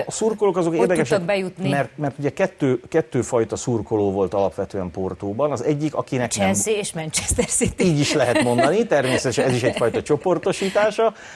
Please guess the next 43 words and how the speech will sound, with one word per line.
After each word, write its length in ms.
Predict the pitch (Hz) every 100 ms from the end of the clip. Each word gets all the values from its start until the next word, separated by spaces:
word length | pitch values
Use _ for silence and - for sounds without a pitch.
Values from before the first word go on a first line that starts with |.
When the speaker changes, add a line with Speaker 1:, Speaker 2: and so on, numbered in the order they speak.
| - -
Speaker 1:
akinek 400 | - - 139 110
volt 260 | 90 104 127
jegye, 220 | 185 180
meg 140 | 175 160
akinek 320 | 151 156 143
nem. 300 | 151 123 80 - _ - - -
Na 60 |
most 160 | 104 101
nagyon 260 | 175 214 147
sok 240 | - 127
olyan 200 | 139 113
szurkoló 440 | - 127 120 135
volt, 160 | 127 -
Speaker 2:
Nagyon 160 | 196 247
Speaker 1:
már 100 | 208
Speaker 2:
sok 100 | 202
angol 220 | 180 175
Speaker 1:
csütörtök, 280 | 160 147 143
Speaker 2:
elutazott 320 | 131 156 -
úgy 120 | 131
Speaker 1:
így 140 | 120
van, 160 | 101 95
csütörtök 280 | 147 151 139
Speaker 2:
Portugáliába. 320 | - 101 110
Speaker 1:
este, 260 | 104 - 101
péntek 540 | - 101 92 92 -
este, 540 | - 107 - - 156 160 - - 156
ö, 340 | - 107 104 104 - _
az 120 | - 101
angolok, 480 | 135 143 156 156
akik, 380 | 147 139 165 -
akiknek 420 | - 143 180 196 196
nem 220 | 190 123
volt 260 | 113 98
jegyük, 340 | 95 87 117 170
mert 140 | 143
ugye 140 | 120 120
állt-, 220 | 135 123
a, 280 | 123 107 -
akinek 360 | 120 - 113 98
volt 280 | 127 156 -
jegye, 340 | 113 143 165
azt 140 | 139